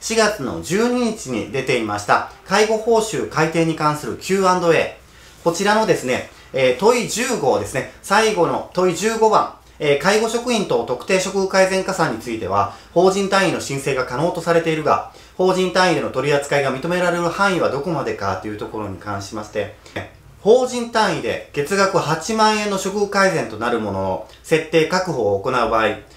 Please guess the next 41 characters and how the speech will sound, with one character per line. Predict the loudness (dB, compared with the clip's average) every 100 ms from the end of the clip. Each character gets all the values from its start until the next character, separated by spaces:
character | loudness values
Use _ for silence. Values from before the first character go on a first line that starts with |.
| -20 0
法 | 6 6
人 | 4 0 -4 -2
で | -2
一 | 0 0
人 | 0 -6
で | 0 4
は | 4 4
な | 2 0
く、 | -2 -4 -6 -8 -20 -20 -10
一 | -8 -8 -2
括 | 0 0 -2
し | -4 4
て | 2 2 -12 _ -10
申 | -4 -4
請 | 0 2
す | 2 0
る | -2
事 | 0
業 | 2 2
所 | 2
の | 0
数 | 0 0
に | -2 -4 0
応 | 2 2
じ | 2
た | 0 -2 -8 -12
設 | -2 -2 2
定 | 2
が | 4
必 | 0 -4 0
要 | 2
で | 2
あ | 0
る | -2
っ |
て | -8
い |
う | -8
こ | -4
と | -2
で、 | -4 -6